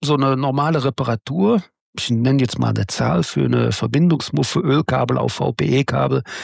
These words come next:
die dauert so gut dreißig bis vierzig Stunden. Konstante Arbeit.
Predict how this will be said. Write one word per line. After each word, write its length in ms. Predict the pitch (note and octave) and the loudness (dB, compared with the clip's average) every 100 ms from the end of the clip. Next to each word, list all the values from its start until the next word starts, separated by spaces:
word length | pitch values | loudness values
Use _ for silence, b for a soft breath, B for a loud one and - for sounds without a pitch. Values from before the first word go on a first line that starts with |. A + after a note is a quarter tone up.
| B - | B -6
die 100 | A#2 | 0
dauert 320 | A#2+ C3 - | 2 0 0
so 120 | A#2+ | -2
gut 260 | B2+ C#3+ - | -2 -6 -4
dreißig 500 | G2+ A2+ C#3 - B2+ - | 0 2 2 0 -4 -2
bis 200 | A#2+ - | -4 -2
vierzig 420 | - - - - | -4 -6 -6 -6
Stunden. 540 | - F#3 F#3 B2+ F2 - _ _ B B B | -4 2 2 2 -2 -10 _ _ B B B
Konstante 600 | - G#2+ - G2 F#2+ - | -2 0 -2 -2 -2 -2
Arbeit. 560 | - E3+ A#2+ F#2+ - | 0 0 0 -4 -8